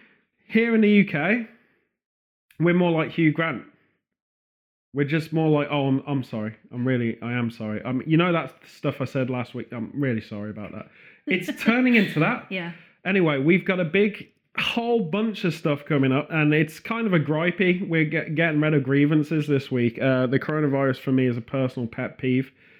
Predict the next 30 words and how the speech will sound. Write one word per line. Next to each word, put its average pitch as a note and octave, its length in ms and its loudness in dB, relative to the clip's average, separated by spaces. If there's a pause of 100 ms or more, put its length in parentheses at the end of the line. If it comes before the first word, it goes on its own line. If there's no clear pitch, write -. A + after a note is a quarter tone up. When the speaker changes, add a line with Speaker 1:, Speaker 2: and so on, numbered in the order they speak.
(260)
Speaker 1:
It's C3 160 -6
really D#3 380 2
winding C3+ 360 2
me A#2+ 140 0
up, C3 240 -2 (140)
and B2+ 520 0 (1500)
I D#3 80 -6
don't G3 380 0
think F#3+ 320 2
is C#3+ 160 2
a D3 80 4
big D3+ 300 2
conspiracy. D#3 760 2
I F3 80 2
think E3+ 220 -2
there's C#3+ 220 0
just D#3 240 -4
a E3 80 0
lot D3 260 2
of C#3 160 0
dumb D3 300 0
people C#3+ 420 0
leading C3+ 360 2
a C3 60 2
lot B2+ 220 2
of A#2+ 100 -2
countries C3+ 460 -4
right B2 200 -4
now, B2 280 -6
ill-informed. C3 920 0